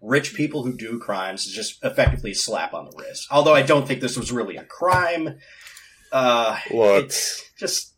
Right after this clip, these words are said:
Speaker 2: forget, forget attack mode. Forget fan boost. Forget the driving standards that we may or may not talk about later in the show.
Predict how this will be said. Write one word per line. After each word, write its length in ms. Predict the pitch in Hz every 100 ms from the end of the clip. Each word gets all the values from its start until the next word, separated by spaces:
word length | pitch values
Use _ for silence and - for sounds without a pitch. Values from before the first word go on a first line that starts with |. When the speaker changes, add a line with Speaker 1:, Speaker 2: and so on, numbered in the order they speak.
| -
Speaker 2:
forget, 580 | - 185 170 190 185 - _ _ _ _ _ - -
forget 300 | 208 240 226
attack 400 | 214 120 104 113
mode. 380 | 104 98 95 - _ _ _ _
Forget 420 | - 170 170 -
fan 320 | - 117 110 98
boost. 520 | 95 92 - - - _ - - _ _ _
Forget 340 | - 185 247 240
the 80 |
driving 400 | 139 139 131 123
standards 480 | - 123 120 113 107
that 120 | 117
we 80 | 113
may 220 | 107 110 107
or 80 |
may 160 | 101 98
not 300 | 95 92 -
talk 300 | - 92 90
about 260 | 90 87 87
later 320 | 90 87 85
in 80 | 82
the 80 |
show. 400 | 80 - 80 73